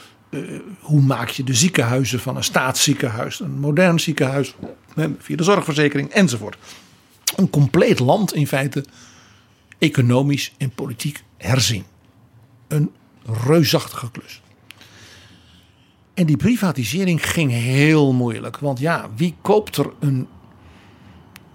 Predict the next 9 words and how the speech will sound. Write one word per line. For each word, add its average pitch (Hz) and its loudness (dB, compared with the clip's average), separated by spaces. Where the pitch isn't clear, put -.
staatsbedrijf 139 0
van 160 -4
een 147 -4
communistisch 143 2
land 147 0
waar, 151 -4
zeg 147 -2
maar, 135 -4
de, 147 0